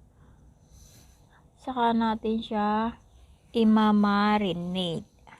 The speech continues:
So, kinulang ang toilet, ang toilet, kinulang ang kitchen towel. Sorry, guys.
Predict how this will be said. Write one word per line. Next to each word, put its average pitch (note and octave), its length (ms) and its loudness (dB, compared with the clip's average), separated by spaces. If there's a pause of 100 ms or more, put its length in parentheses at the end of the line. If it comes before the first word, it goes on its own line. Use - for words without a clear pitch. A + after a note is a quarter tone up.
(420)
So, F3+ 640 -10 (560)
kinulang G#3 800 0
ang F#3 400 -10
toilet, F#3+ 640 -8
ang F3 400 -6
toilet, D#3+ 560 -10
kinulang A3 640 2
ang F#3+ 880 -6 (480)
kitchen A3 480 0
towel. G3+ 640 0
Sorry, F3 400 -10
guys. F3 480 -10